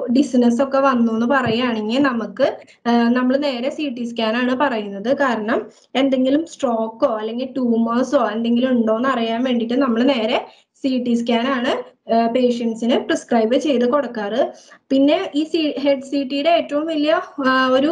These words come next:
ബെനിഫിറ്റ് എന്ന് പറഞ്ഞു കഴിഞ്ഞു കഴിഞ്ഞാൽ നമുക്ക് സൈനസിൽ വല്ല ongoing inflammation, ഈ സി ടി scan എടുക്കുമ്പോ നമുക്ക് സൈനസിന്റെ പാർട്സിന്റെയും കൂടി കിട്ടും, ഒരു detailed information കിട്ടും. അപ്പൊ എന്ന് പറയുമ്പോ സ-, ഈ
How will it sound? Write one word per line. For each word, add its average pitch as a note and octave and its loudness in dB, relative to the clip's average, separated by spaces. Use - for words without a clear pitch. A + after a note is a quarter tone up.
ബെനിഫിറ്റ് B3+ 0
എന്ന് D4 -2
പറഞ്ഞു C4+ 0
കഴിഞ്ഞു B3 2
കഴിഞ്ഞാൽ A#3 4
നമുക്ക് B3+ 4
സൈനസിൽ C4+ -2
വല്ല D#4+ 2
ongoing C4 0
inflammation, C4 -2
ഈ D#4+ -16
സി C#4+ -6
ടി B3+ -8
scan B3+ -2
എടുക്കുമ്പോ C4 -2
നമുക്ക് A#3 -2
സൈനസിന്റെ A#3+ -16
പാർട്സിന്റെയും A#3 0
കൂടി B3 0
കിട്ടും, C#4 -2
ഒരു B3+ 4
detailed B3+ 2
information B3+ 0
കിട്ടും. C4 -2
അപ്പൊ A#3+ 2
എന്ന് D#4 4
പറയുമ്പോ D4+ 0
സ-, D4 -8
ഈ B3 2